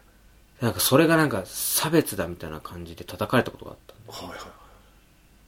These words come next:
Speaker 1: でも、女性限定ライブって普通にあるじゃん。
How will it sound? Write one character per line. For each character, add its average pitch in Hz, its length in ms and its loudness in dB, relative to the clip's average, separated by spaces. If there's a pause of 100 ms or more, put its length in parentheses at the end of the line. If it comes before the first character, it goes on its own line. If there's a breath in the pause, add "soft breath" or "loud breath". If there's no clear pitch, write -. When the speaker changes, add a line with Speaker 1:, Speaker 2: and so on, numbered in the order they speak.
(140)
Speaker 1:
で 196 100 8
も、 117 260 4 (240)
女 113 140 0
性 190 240 8
限 165 260 6
定 165 200 8
ラ 156 140 10
イ 131 40 8
ブ 95 100 0
っ - 20 -4
て - 140 -16
普 - 100 -14
通 113 120 0
に 110 80 2
あ 101 80 4
る 90 80 0
じ - 100 -16
ゃ - 40 -20
ん。 - 20 -20